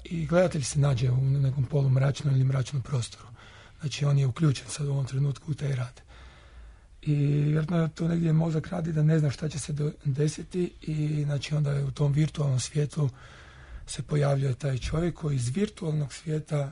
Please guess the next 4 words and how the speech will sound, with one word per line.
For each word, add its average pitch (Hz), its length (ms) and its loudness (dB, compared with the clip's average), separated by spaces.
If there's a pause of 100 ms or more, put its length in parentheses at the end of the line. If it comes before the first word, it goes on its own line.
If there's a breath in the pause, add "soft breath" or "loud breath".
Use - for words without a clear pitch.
manipulira 143 760 -4
realni 127 340 -2
svijet. - 440 -14 (1000 soft breath)
Tamo 139 360 0